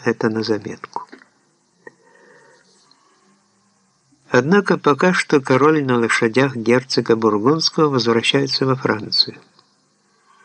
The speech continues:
Он ест из посуды герцога Бургундского.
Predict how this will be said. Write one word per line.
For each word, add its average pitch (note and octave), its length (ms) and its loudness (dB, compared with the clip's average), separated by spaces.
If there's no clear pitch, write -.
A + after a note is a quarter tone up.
Он B2 180 2
ест B2+ 460 2
из C#3 140 2
посуды C3 440 2
герцога A#2 540 0
Бургундского. A2+ 840 -4